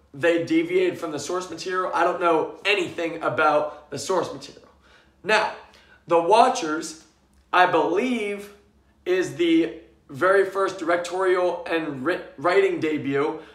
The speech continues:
for M. Night Shyamalan's daughter. Uh, I believe her name is Ishana Shyamalan. This was also produced by M. Night Shyamalan. Now, The Watchers,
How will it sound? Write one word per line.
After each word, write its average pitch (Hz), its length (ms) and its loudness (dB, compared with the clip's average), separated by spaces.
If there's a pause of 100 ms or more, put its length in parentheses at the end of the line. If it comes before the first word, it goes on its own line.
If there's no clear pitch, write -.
for 175 480 -2
M. 185 140 -2
Night 175 160 0
Shyamalan's 165 600 -2
daughter. 160 640 4 (640)
Uh, 143 340 6
I 156 40 2
believe 180 280 2
her 180 80 -2
name 170 240 -2
is 151 140 -2
Ishana 170 1040 0
Shyamalan. 175 800 0 (580)
This 208 220 0
was 180 100 0
also - 480 4
produced 247 480 -4
by 170 160 2
M. 160 240 -2
Night 147 160 0
Shyamalan. 190 600 0 (840)
Now, 180 220 4
The 165 120 2
Watchers, 170 760 2